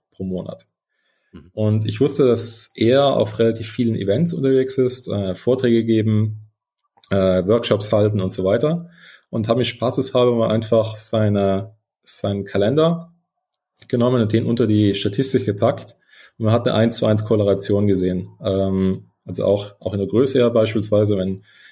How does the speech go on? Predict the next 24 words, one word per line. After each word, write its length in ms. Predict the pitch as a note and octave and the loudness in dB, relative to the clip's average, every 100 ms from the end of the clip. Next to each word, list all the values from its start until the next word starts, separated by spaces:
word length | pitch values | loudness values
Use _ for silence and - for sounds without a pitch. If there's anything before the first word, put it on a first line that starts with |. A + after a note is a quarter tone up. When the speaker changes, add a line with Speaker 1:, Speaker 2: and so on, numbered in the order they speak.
| _ | _
Speaker 1:
er 120 | G#2+ | -4
vor 160 | G#2 G#2 | 0 2
hundert 200 | A2 G#2 | 2 4
Leuten 240 | G2+ G#2 | 2 2
gesprochen 400 | F#2 - B2 B2+ | 0 0 0 2
hat, 220 | A#2 A2+ | 0 0
da 80 | G2+ | -2
waren 200 | G2 G2 | -2 -2
am 60 | G2 | -2
nächsten 300 | F#2+ - - | -4 -6 -4
Tag 200 | F#2 F#2 | -4 -2
fünfzig 340 | F#2+ F2+ E2+ | -10 -10 -6
Leute 260 | F2+ F2 - | -2 -2 -4
auf 60 | |
der 120 | - F2 | -6 -8
Webseite. 500 | E2+ G2 F2+ - G#2+ _ _ _ _ _ _ _ | -6 -6 -8 -10 -18 _ _ _ _ _ _ _
Und, 440 | _ G#2 G2+ G2+ - | _ 0 0 -2 2
äh, 320 | G2 G2 G2 | 4 4 2
er 100 | G2+ | 2
hatte 160 | A2 A#2 | 2 4
direkt 300 | G#2+ G#2+ - | 2 0 -4
vor 260 | - A#2 A#2+ | -4 -2 0
seiner 240 | A2+ G2+ | 2 0
Zielgruppe 680 | G#2+ B2 B2 G#2+ A#2 A2 | 0 0 2 2 2 0